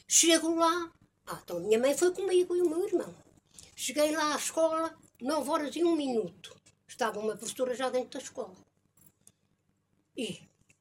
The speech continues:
agora como é? E, a mi-, e o meu irmão disse, olha, telefone-, telefonou para a direção escolar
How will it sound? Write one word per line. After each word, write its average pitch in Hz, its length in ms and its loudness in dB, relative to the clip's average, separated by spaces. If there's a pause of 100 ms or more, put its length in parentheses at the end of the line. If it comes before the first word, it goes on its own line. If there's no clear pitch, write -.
(160)
agora 185 360 -14
como 269 280 -8
é? - 120 -12 (560)
E, - 80 -10
a 190 80 -6
mi-, 185 300 -8
e 196 200 -12
o 180 40 -10
meu 190 180 -10
irmão 214 260 -2
disse, 185 240 -12
olha, 175 260 -10 (1120)
telefone-, 190 440 -4 (200)
telefonou 220 380 -4
para 170 120 -12
a 170 40 -12
direção 170 340 -12
escolar 302 500 -6